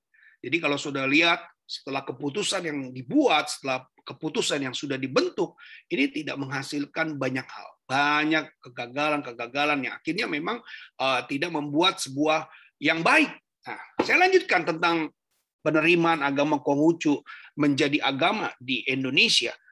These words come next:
Selama Orde Baru, penganut agama Konghucu menurun drastis karena semua kegiatan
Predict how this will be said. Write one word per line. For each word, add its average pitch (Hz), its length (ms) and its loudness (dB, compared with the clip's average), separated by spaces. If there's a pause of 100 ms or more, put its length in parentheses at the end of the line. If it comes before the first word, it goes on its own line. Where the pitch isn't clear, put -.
(560)
Selama 403 400 4
Orde 214 160 2
Baru, 156 320 4
penganut 156 320 2
agama 139 320 2
Konghucu 139 400 0
menurun 160 320 6
drastis - 640 0
karena 143 320 -4
semua 131 400 0
kegiatan 131 400 0